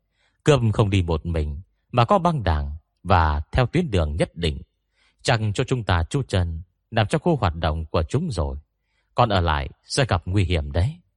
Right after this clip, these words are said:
Một người trong nghề từng chia sẻ với Sương Đông, hàng năm lóp lù đều có người mất tích, nhưng nguyên nhân xảy ra sự cố không hẳn do đồng không mông quạnh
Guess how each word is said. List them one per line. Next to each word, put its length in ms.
Một 100
người 280
trong 220
nghề 340
từng 120
chia 160
sẻ 260
với 120
Sương 280
Đông, 280
hàng 260
năm 240
lóp 220
lù 320
đều 180
có 120
người 260
mất 300
tích, 240
nhưng 180
nguyên 160
nhân 240
xảy 200
ra 140
sự 300
cố 320
không 160
hẳn 360
do 180
đồng 340
không 280
mông 160
quạnh 340